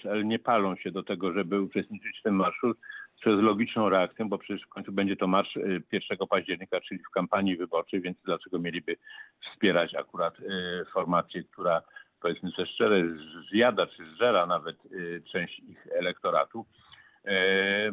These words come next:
a poza tym sprawa jest dęta, no, absolutnie dęta, ponieważ policja zareagowała zgodnie z procedurą, chro-, chroniąc życie tej, że pani Jo-, Joanny.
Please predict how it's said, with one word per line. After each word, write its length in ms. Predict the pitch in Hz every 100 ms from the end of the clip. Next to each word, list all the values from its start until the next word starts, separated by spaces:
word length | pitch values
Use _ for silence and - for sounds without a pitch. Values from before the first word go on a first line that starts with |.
| -
a 160 | - -
poza 220 | 151 135
tym 140 | 139 151
sprawa 320 | - 143 151
jest 140 | 139
dęta, 380 | 180 208 175 120
no, 240 | 110 113 117
absolutnie 500 | - 156 160 147 123
dęta, 360 | 107 110 127
ponieważ 380 | 123 113 117 117
policja 440 | - 113 113 117 101
zareagowała 560 | 107 101 107 98 110
zgodnie 360 | 87 107 101 101
z 60 |
procedurą, 600 | - 104 - 87 90 98 104 - - _ -
chro-, 300 | - 107 98 _ _ _ _
chroniąc 420 | - 131 131 120 101
życie 380 | 110 147 98
tej, 340 | 90 92 95 95 _ _ _ _
że 180 | 92 90
pani 360 | 82 98 90 95
Jo-, 280 | 95 95 98 -
Joanny. 680 | 117 107 113 92 85 82 120